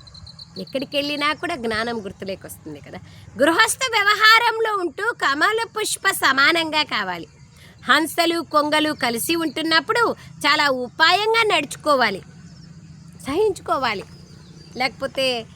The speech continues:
చాలా డిస్టర్బెన్స్ అవుతుంది, డిస్సర్వీస్ జరుగుతుంది. ఓం శాంతిలో ఇవన్నీ నేర్పిస్తారా అని పాపం చాలా డిస్టర్బ్ అయిపోతారు. అందుకోసమే బాబా అంటున్నారు, సహించుకోవాల్సి ఉంటుంది కొన్ని కొన్ని జాగాల్లో.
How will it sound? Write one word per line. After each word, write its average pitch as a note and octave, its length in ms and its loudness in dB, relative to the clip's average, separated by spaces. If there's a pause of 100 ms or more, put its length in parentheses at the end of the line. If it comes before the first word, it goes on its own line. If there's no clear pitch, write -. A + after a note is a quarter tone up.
(380)
చాలా B3+ 260 0
డిస్టర్బెన్స్ C4 640 -6
అవుతుంది, A#3 460 -4
డిస్సర్వీస్ A#3+ 580 -8
జరుగుతుంది. F#3 760 -10 (200)
ఓం B3+ 160 -6
శాంతిలో C4 460 -4
ఇవన్నీ A#3 320 -2
నేర్పిస్తారా A3+ 680 -8
అని G#3 160 -8
పాపం G3+ 440 -10 (120)
చాలా G#3 380 -4
డిస్టర్బ్ G3+ 480 -10
అయిపోతారు. E3+ 520 -14 (300)
అందుకోసమే G3+ 520 -12
బాబా G3 280 -8
అంటున్నారు, G#3 540 -10 (440)
సహించుకోవాల్సి A3+ 880 -8
ఉంటుంది F3 300 -10
కొన్ని F3 240 -12
కొన్ని F3 240 -12
జాగాల్లో. E3 520 -16